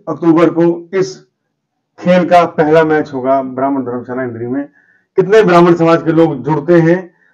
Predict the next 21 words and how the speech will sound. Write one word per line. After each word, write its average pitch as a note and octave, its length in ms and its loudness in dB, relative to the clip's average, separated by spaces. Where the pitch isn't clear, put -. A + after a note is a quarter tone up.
दावों F3+ 500 4
को G3 80 0
हकीकत E3 340 0
में F3 140 -2
कितना E3+ 280 -2
बदल D#3 280 0
पाते C#3+ 240 -4
हैं C#3+ 80 -6
संजीवन, C#3 400 -6
ये D3 60 -2
समय C#3 320 -6
बताएगा। C3 280 -6
लेकिन D3+ 420 -2
जोश D#3+ 460 2
और B2+ 60 -4
हौसला D#3 280 2
देखकर D3+ 300 0
लगता C3+ 300 -4
है C3 320 -6
कि D3 80 -4
संजीवन C3 440 0